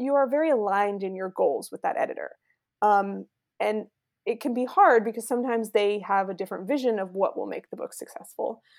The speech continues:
But it's always important to keep in mind that they're, that we're, like, you're all on the same team, right? So, um, when an editor gives me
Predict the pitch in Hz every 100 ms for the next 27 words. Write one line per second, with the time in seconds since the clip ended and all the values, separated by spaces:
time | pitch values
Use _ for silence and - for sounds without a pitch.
0 | _ _ 226 226 247 262 320 330 269 240
1 | 226 226 220 208 202 190 185 185 - 185
2 | 170 - - - - - 196 - 196 220
3 | 240 233 226 190 190 - - - - 180
4 | - - 202 196 196 _ _ _ _ 214
5 | 202 208 202 202 _ _ - _ - _
6 | _ _ _ 233 254 254 247 269 311 330
7 | 277 233 240 226 233 226 220